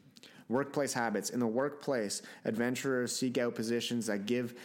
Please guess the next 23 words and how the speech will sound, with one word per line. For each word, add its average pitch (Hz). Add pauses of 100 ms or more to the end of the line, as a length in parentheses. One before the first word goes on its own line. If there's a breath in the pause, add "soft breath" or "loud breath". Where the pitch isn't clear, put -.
(160 loud breath)
them 113
such 120
wiggle 117
room 117
as 107
possible, 110 (140)
as 117
much 156
wiggle 135
room 123
as 113
possible 113 (180 loud breath)
to 127
do 123
things 120
their 107
own 107
way. 104
Button 107
down 113
environments 107
that 101
revolve 104